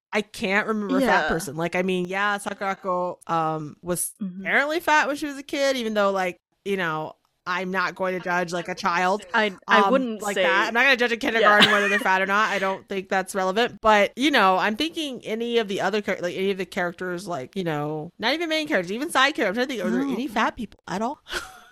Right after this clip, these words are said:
Speaker 1: I don't know.
Speaker 2: No.
Speaker 1: Maybe.
Speaker 2: Not even
Speaker 1: Well,
Speaker 2: the
Speaker 1: if,
Speaker 2: extras.
Speaker 1: if you guys remember a fat <laughs> person being in the lineup,
Speaker 2: <laughs>
Speaker 1: I don't know.
Speaker 2: Just please let us know. We would like
Speaker 1: Let us
Speaker 2: to, we
Speaker 1: know,
Speaker 2: would like
Speaker 1: 'cause
Speaker 2: to
Speaker 1: we
Speaker 2: see
Speaker 1: just
Speaker 2: that.
Speaker 1: don't remember. And, you know, I, I just don't remember anyone who was,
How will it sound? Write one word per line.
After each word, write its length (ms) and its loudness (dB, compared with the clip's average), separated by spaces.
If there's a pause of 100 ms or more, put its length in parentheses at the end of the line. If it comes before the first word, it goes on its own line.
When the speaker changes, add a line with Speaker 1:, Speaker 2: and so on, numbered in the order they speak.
(300)
Speaker 1:
I 40 2
don't 160 4
know. 240 6
Speaker 2:
No. 20 0
Speaker 1:
Maybe. 300 0
Speaker 2:
Not 180 4
even 120 0
Speaker 1:
Well, 100 8
Speaker 2:
the 120 2
Speaker 1:
if, 200 2
Speaker 2:
extras. 400 0
Speaker 1:
if 160 -4
you 100 -2
guys 640 2
remember 380 2
a 40 0
fat 280 2
<laughs> 20 -20
person 340 0 (240)
being 280 -2
in 180 -8
the 220 -12
lineup, 320 2
Speaker 2:
<laughs> 80 -6
Speaker 1:
I 840 6
don't 320 2
know. 300 4
Speaker 2:
Just 320 6
please 360 8
let 140 8
us 140 6
know. 260 10
We 160 8
would 160 6
like 180 10
Speaker 1:
Let 120 8
us 60 8
Speaker 2:
to, 40 12 (100)
we 40 0
Speaker 1:
know, 220 4
Speaker 2:
would 80 2
like 140 6
Speaker 1:
'cause 80 6
Speaker 2:
to 60 4
Speaker 1:
we 120 -2
Speaker 2:
see 60 0 (100)
Speaker 1:
just 20 0
Speaker 2:
that. 160 0
Speaker 1:
don't 120 -4
remember. 520 0
And, 380 0
you 160 -4
know, 400 2
I, 180 0 (100)
I 120 0
just 160 -8
don't 100 0
remember 200 -4
anyone 600 -2
who 160 -2
was, 400 -6